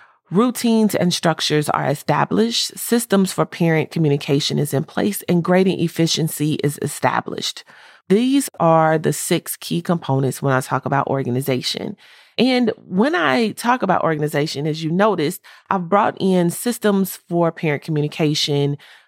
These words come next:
talk about the room and being neat and organized. I promise you, everyone's need is not the same. And some things that you feel should be in a certain way or a certain place may not happen, or it may not be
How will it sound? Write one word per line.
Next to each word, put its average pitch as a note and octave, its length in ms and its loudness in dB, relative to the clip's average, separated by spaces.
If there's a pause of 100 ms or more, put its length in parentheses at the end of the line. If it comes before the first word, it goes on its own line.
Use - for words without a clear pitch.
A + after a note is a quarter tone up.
(100)
talk - 300 0
about F3 280 2
the D3+ 100 0
room D3 520 0
and D3 260 0
being D3 300 2
neat C#3 180 -2
and C3 140 -4
organized. - 680 -6 (340)
I F3 100 2
promise G3+ 480 0
you, D3+ 160 -2
everyone's F#3 560 2
need F#3 240 2
is E3+ 140 0
not D#3+ 200 0
the D3+ 100 0
same. - 380 -8 (160)
And D#3+ 160 0
some G3+ 240 0
things G#3+ 260 2
that F3 180 0
you G#3+ 500 0
feel E3+ 440 0 (340)
should F3+ 260 0
be E3 220 -2
in D3+ 320 0 (120)
a D3+ 100 0
certain D3 460 0
way D#3 340 2
or C3+ 140 2
a D3 60 -6
certain D3 320 -2
place F3 420 -2 (320)
may G#3+ 280 4
not B3+ 240 0
happen, A2+ 460 -4
or D3+ 200 2
it B2 80 0
may E3+ 200 4
not F3 280 -2
be E3+ 300 -2